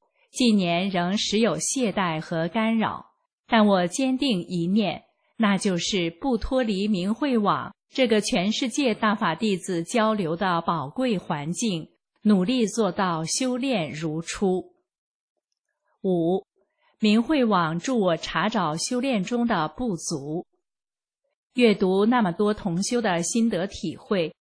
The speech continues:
也促使我写一些小文章投给明慧网。虽然不多，但我也想坚持写。有文章登出后，我会对照自己的原稿，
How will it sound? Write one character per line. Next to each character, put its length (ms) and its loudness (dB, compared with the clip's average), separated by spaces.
也 240 6
促 260 -4
使 180 2
我 280 2
写 280 -2
一 140 -2
些 300 0
小 260 -2
文 220 -4
章 340 0
投 240 2
给 260 0
明 240 -4
慧 240 2
网。 300 -6
虽 240 4
然 240 0
不 200 -2
多， 380 -2
但 280 4
我 140 2
也 220 4
想 380 -2
坚 300 0
持 240 -4
写。 460 -6
有 160 4
文 220 2
章 300 2
登 220 2
出 240 0
后， 400 -2
我 180 4
会 240 4
对 260 0
照 280 0
自 240 -4
己 120 -6
的 140 -4
原 360 -2
稿， 280 -2